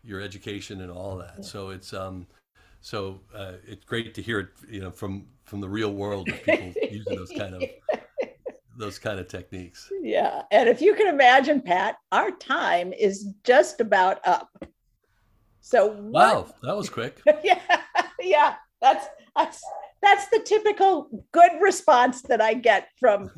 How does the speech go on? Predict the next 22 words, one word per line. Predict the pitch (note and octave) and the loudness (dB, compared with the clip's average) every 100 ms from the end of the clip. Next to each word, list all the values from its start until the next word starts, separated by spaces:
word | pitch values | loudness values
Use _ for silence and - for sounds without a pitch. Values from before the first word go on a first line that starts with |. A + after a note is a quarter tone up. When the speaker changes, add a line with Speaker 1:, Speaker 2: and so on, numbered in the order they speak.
| - | -20
Speaker 1:
<laughs> | - | -10
Speaker 2:
from | - C4+ | 0 0
my | A3 G#3 | 0 -2
guests | F#3+ A3 D3+ D3+ - | 0 0 0 -4 -10
is, | F#3+ - _ | -10 -10 _
"Wow, | G#3+ G4+ C#4 E3 D#3+ | -4 -4 -2 -4 -4
that | - - | -4 0
went | A#3+ F3 | 0 0
fast." | - D#3+ G3 - _ _ _ _ _ | -4 -2 -2 -6 _ _ _ _ _
So | - C4+ | -2 2
what | B3+ C4 D#4+ A#4+ D5+ | 2 2 4 4 2
would | G#4 F#4+ - | 0 0 0
you | F4+ F#4+ | 0 2
like | A#3 G3+ F#3+ - - | 4 4 4 -2 -12
to | A#3 | -10
share? | - - A3 D3 A#2+ - _ _ _ _ _ - | -8 -2 2 2 -2 -10 _ _ _ _ _ -6
One | A3+ E4+ D#4 | 0 0 2
last | B3+ A#3+ A3+ - - | 2 4 2 -4 -6
tidbit. | - B3+ B3+ G#3+ F3 - _ _ _ _ _ _ _ _ | 2 2 4 2 2 -4 _ _ _ _ _ _ _ _
Speaker 1:
Hmm. | B2+ C3 G2+ F2+ _ A#2+ | -6 -4 -6 -10 _ -10
I've | A2+ | -6
been | B2 A2+ | -6 -6